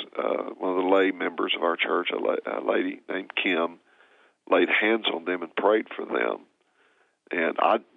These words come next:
honestly, I don't think I ever made it to them that night. There were so many people, uh, that had come for the miracle and healing service for prayer. And Kim prayed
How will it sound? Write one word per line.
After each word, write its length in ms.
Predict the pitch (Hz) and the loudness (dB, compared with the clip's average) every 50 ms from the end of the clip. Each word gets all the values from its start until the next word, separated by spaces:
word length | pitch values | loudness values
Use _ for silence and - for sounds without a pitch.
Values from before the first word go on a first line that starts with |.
| - - - - | -14 -14 -12 -6
honestly, 680 | - 113 95 107 110 120 123 110 107 120 127 - - - - | 0 2 4 4 4 4 2 2 0 0 -2 -4 -6 -10 -6
I 180 | - - 104 | 0 2 4
don't 200 | 107 117 95 - | 4 4 2 0
think 220 | 107 98 - - 98 | -4 -8 -6 -2 -2
I 120 | 101 - - - | 0 0 0 0
ever 240 | 107 104 - 110 | 0 0 0 -2
made 320 | 101 90 95 98 101 95 95 | -2 -2 -2 0 0 0 0
it 160 | - - - | -4 -6 -4
to 200 | - - 113 113 | -4 -2 -2 -2
them 320 | - - - - - - - - | -2 -4 -6 -8 -8 -8 -6 -4
that 220 | - - - - | -4 -4 -4 -4
night. 280 | - 95 87 87 92 - | -4 -2 -2 -2 -2 -4
There 100 | - 71 | -4 -2
were 100 | 78 - - | 0 0 0
so 100 | - 90 | 0 0
many 200 | 90 87 90 87 | -2 -4 -6 -4
people, 480 | - 92 90 - - - - - - - - | -4 -4 -4 -4 -4 -6 -6 -6 -8 -12 -10
uh, 140 | - - - | -8 -8 -6
that 140 | - 53 - | -6 -6 -4
had 180 | 85 80 - - | -4 -4 -4 -2
come 280 | 90 90 90 87 - - | -2 -2 -2 -4 -6 -6
for 100 | - 85 | -4 -2
the 80 | 80 85 | -2 0
miracle 380 | 87 95 92 90 85 - 82 87 | 0 2 2 2 0 0 -6 -6
and 80 | 92 | -4
healing 240 | 92 92 90 85 - - - | -4 -4 -4 -6 -6 -4 -2
service 240 | 73 82 85 82 - - | -2 0 0 0 -2 -2
for 80 | - - | -4 -8
prayer. 460 | - - 95 98 92 90 87 - - _ - - _ _ _ _ _ _ _ _ _ _ - | -6 -2 0 2 2 2 0 -2 -6 _ -20 -20 _ _ _ _ _ _ _ _ _ _ -10
And 180 | - 82 - - | -8 -8 -6 -6
Kim 460 | - - 104 101 101 98 87 82 78 _ - | -2 0 2 2 2 2 0 -2 -8 _ -4
prayed 280 | - 98 98 98 98 | 0 4 4 4 4